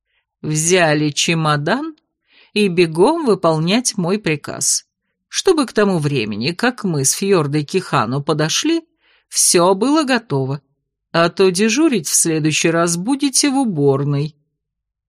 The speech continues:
Телепортист понял, что дама шутить не настроена, подхватил чемодан с моими вещами и рысью направился в сторону, пока мне неизвестную. Проводила я его насторожённым взглядом.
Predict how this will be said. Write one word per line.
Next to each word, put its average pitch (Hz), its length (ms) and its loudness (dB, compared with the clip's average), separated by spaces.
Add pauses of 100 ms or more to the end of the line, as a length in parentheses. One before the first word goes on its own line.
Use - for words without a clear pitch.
(580)
Телепортист 285 840 0
понял, 202 360 -2
что 180 260 -2
дама 180 300 -2
шутить 180 460 -4
не 165 80 -2
настроена, 254 720 -2 (320)
подхватил 240 560 0
чемодан 202 480 2
с - 120 0
моими 156 260 -2
вещами 311 600 0
и 202 280 0
рысью 214 480 0
направился 180 680 0
в - 40 -2
сторону, 294 460 -2
пока 208 340 0
мне 220 200 2
неизвестную. 180 840 -2 (720)
Проводила 226 580 2
я 277 220 2
его 262 180 0
насторожённым 226 760 0
взглядом. 190 600 -4